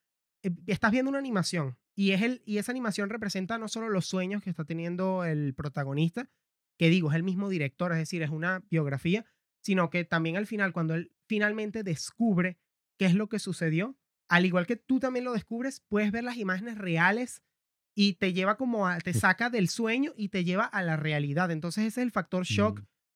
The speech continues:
Speaker 1: el factor narrativo que tiene la película y algo que mere-, merece ser visto, aunque sea fuerte, sí
Speaker 2: A
Speaker 1: pienso
Speaker 2: mí
Speaker 1: que
Speaker 2: me,
Speaker 1: merezca,
Speaker 2: me da
Speaker 1: me-,
Speaker 2: risa
Speaker 1: sí pienso
Speaker 2: que,
Speaker 1: que me lo
Speaker 2: que a mí
Speaker 1: merece.
Speaker 2: me pasó algo parecido al mismo director, ¿no?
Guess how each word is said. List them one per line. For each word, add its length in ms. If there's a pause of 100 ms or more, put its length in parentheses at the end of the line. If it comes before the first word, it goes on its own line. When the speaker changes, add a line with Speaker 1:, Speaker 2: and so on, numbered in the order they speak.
(120)
Speaker 1:
el 160
factor 680
narrativo 640
que 120
tiene 180
la 120
película 500
y 300
algo 240
que 120
mere-, 280
merece 600
ser 240
visto, 460 (480)
aunque 300
sea 180
fuerte, 460 (260)
sí 200 (100)
Speaker 2:
A 80
Speaker 1:
pienso 120
Speaker 2:
mí 20
Speaker 1:
que 100
Speaker 2:
me, 20
Speaker 1:
merezca, 380
Speaker 2:
me 140
da 160
Speaker 1:
me-, 0
Speaker 2:
risa 280
Speaker 1:
sí 100
pienso 220
Speaker 2:
que, 0
Speaker 1:
que 100
me 100
lo 140
Speaker 2:
que 100
a 40
mí 80
Speaker 1:
merece. 20
Speaker 2:
me 100
pasó 360
algo 200
parecido 380
al 140
mismo 260
director, 480
¿no? 240